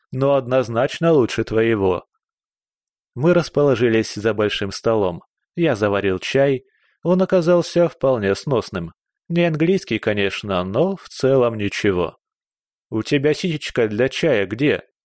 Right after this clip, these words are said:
поинтересовался я. «Макс, колись, ты откуда к нам свалился? Попаданец из прошлого века?» —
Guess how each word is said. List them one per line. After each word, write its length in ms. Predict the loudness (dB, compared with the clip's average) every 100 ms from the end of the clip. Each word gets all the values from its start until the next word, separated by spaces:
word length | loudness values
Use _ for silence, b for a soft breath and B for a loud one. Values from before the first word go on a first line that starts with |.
| _
поинтересовался 880 | -4 -4 -2 -4 0 0 0 -2 -2
я. 340 | 0 0 -4 _ _ _ _ _ _ _ _ _
«Макс, 520 | -2 0 0 -4 -12 -10
колись, 520 | 0 2 2 0 -4 -16 _ _
ты 140 | 0 0
откуда 460 | 0 0 0 2
к 80 | 0
нам 180 | -2 -2
свалился? 720 | 0 2 4 2 2 -2 -4 _ _ _ -4
Попаданец 720 | -2 2 0 2 0 0 -4
из 120 | -6
прошлого 560 | 0 0 0 0 2 2
века?» — 380 | 2 0 -4